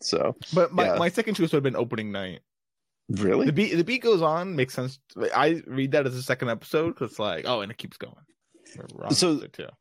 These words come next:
Speaker 1: what, what, what I actually, ki-, I actually kinda like The Beat Goes On because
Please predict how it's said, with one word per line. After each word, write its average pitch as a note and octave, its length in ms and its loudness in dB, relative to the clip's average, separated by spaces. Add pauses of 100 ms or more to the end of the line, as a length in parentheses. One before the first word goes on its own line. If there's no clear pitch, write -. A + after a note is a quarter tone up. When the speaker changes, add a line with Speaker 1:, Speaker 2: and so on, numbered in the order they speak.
(160)
Speaker 1:
what, D3+ 320 0
what, C#3 480 4
what B2+ 140 4
I B2+ 240 4
actually, B2 300 -2
ki-, - 140 -2
I A2 100 2
actually - 240 0
kinda F#2+ 200 -2
like F2+ 280 -2
The F2 80 -6
Beat E2 200 -2
Goes F2 240 0
On E2+ 160 2
because F#2 420 -2